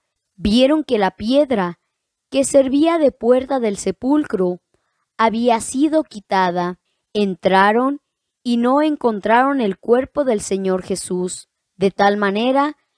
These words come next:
que no sabían qué pensar. Pero en ese momento vieron a su lado dos hombres con ropas brillantes. Se asustaron mucho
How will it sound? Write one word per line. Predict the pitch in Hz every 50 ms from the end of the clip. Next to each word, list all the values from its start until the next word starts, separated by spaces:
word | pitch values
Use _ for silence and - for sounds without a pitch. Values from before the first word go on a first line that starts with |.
| _ _ _ _ _ _
que | - 226 226
no | 226 254 277
sabían | - - 277 247 220 233 254 285 311 302 302 262
qué | - 247 240
pensar. | 220 - 202 196 196 175 - - 185 175 175 170 - _ _ _ _ _ _ _ _ _
Pero | - 214 214 202 208
en | 202 202 196
ese | 202 185 - 208 196
momento | 190 190 202 233 277 302 302 262 - 196 175 170 175 _ _ _ _ _ _ _ _ _ _ _ _
vieron | 180 175 220 240 254 269 285 285
a | 269 262
su | - 262 233
lado | 226 233 247 254 269 269 294 277
dos | 247 247 240 - -
hombres | 240 262 269 269 285 294 - -
con | - 233 214
ropas | 196 214 220 220 226 226 214 196
brillantes. | 196 190 185 165 185 208 233 262 262 233 - 180 175 170 - - - _ _ _ _ _
Se | - - 240
asustaron | 247 214 247 220 - - 269 269 294 311 302 262
mucho | 240 240 269 294 294 - - 220 196 170 160